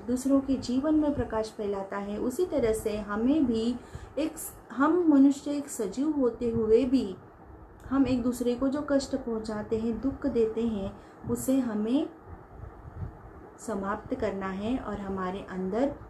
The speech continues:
परोपकार जगाना है उस दीपक की तरह, और लोगों के मन में या लोगों को हमें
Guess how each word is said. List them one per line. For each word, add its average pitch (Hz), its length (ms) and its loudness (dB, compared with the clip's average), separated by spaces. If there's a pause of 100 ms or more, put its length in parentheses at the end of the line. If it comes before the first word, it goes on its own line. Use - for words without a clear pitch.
(140)
परोपकार 208 580 0
जगाना 214 460 0
है 202 220 -4
उस 220 180 -2
दीपक 190 540 -6
की 190 80 -8
तरह, 196 460 0 (360)
और 202 180 -4
लोगों 202 420 2
के 294 260 -2 (920)
मन 240 300 2
में 202 500 4 (1120)
या 214 120 4
लोगों 214 380 4
को 311 180 4
हमें 214 500 2